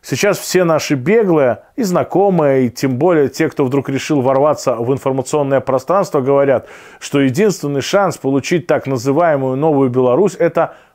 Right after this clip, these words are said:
вооруженный мятеж и гражданская война. Война.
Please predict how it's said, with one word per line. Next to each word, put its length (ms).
вооруженный 840
мятеж 560
и 200
гражданская 640
война. 380
Война. 640